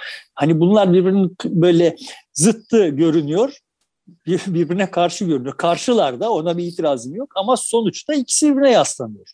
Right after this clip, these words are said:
Dünya hep böyle olur yani. Burada ik-, bizim görmemiz, yani benim açımdan beni kışkırtıyor olan hikaye şu. İran'da İsrail'in varlığından menfaat sağlayanlar kimler?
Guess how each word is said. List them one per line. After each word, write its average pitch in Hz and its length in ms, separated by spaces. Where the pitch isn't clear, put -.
Dünya 220 340
hep - 240
böyle 262 220
olur 143 240
yani. 131 400
Burada 277 320
ik-, 202 200
bizim 175 500
görmemiz, 208 520
yani 139 300
benim 220 260
açımdan 131 500
beni 180 260
kışkırtıyor 208 540
olan 165 220
hikaye 190 380
şu. 180 360
İran'da 214 760
İsrail'in 208 640
varlığından 190 640
menfaat 180 460
sağlayanlar 180 580
kimler? 214 520